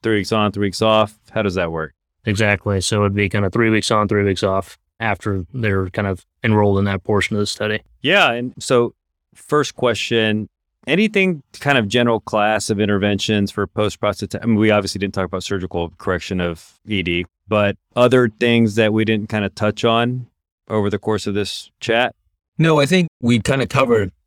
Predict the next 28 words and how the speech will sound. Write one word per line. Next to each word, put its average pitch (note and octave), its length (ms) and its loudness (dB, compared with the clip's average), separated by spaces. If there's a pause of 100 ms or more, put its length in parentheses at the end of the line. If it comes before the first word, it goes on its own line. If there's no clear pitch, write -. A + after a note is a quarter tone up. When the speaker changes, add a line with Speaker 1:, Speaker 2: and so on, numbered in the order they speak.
(180)
Speaker 3:
pretty A#2+ 180 2
much G2+ 340 0 (100)
all G2+ 140 4
the G2+ 100 4
non-surgical F2 1040 0
options, E2+ 540 -2
which - 260 0
we F2+ 100 2
wouldn't G#2+ 320 2
offer F2+ 320 -2
surgery. E2 720 0 (340)
It's F#2 160 -4
pretty G#2+ 220 0
rare F2+ 240 2
we, E2 240 0
we F#2+ 100 0
offer E2 220 -2
surgery E2 320 -4
in D#2 160 -2
men D#2+ 320 0
that's D2+ 220 -4
within D#2 220 -4
the D2 80 -6
first - 340 -4
year D#2 400 -2 (220)
during E2 240 -2
their D2 360 -2 (100)
re-recovery E2+ 680 -2